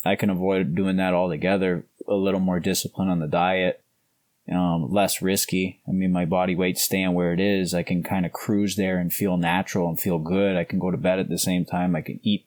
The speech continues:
the same meals all through the week. I don't have to do anything to drastically change up my diet and change up my,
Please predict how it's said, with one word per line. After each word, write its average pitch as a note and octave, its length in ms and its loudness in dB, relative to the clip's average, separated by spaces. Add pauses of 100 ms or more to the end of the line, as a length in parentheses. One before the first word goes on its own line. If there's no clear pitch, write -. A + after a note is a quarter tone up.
(120)
the F#2+ 100 -6
same F#2 320 0
meals F2+ 500 0 (460)
all F#2 200 2
through F#2+ 180 0
the F2+ 80 2
week. F#2+ 240 2
I F#2 60 2
don't F#2+ 140 2
have F#2 100 0
to G2 100 0
do F#2+ 140 0
anything G2 320 0
to F#2+ 80 2
drastically F2+ 880 0 (320)
change G#2 420 2
up G2 200 2
my F2+ 140 0
diet F#2 440 2
and D#2+ 100 -2
change G2 360 0
up F#2+ 180 0
my, F2+ 460 0